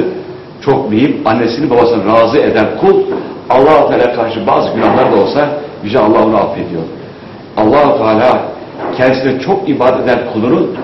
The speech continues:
annesini babasını kırdığı için affetmiyor, ceza veriyor. Çok fena. İkinci hak, bize ilim öğreten, bize hem dünyamızı hem ahiretimizi öğreten hocalarımıza karşı, üstadlarımıza karşı borç,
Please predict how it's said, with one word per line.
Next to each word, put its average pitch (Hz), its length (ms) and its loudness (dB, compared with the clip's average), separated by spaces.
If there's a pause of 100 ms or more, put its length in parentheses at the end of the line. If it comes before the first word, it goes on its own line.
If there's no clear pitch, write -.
(260)
annesini 123 420 0
babasını 113 340 0
kırdığı 113 380 0
için 170 460 2 (880)
affetmiyor, 107 580 0
ceza 87 360 -4
veriyor. 69 200 -8 (340)
Çok - 160 -8
fena. 71 180 -8 (680)
İkinci 131 340 2
hak, 180 240 4 (440)
bize 113 200 2
ilim 160 320 4
öğreten, 123 480 2 (340)
bize 135 440 2 (260)
hem 143 280 2
dünyamızı 117 440 0
hem 139 140 0 (200)
ahiretimizi 107 460 0
öğreten 107 440 0 (640)
hocalarımıza 110 560 0
karşı, 107 360 -2
üstadlarımıza 110 760 -4
karşı 139 260 0
borç, 101 240 -2